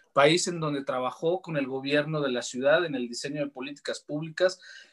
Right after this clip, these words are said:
en las villas de la ciudad de Buenos Aires. Ha realizado publicaciones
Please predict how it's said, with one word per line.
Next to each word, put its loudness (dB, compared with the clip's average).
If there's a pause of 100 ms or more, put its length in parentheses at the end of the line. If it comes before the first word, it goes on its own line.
(140)
en 0
las 4
villas 4
de 2
la 4
ciudad 4
de -2
Buenos -4
Aires. -8 (480)
Ha 2
realizado 2
publicaciones -6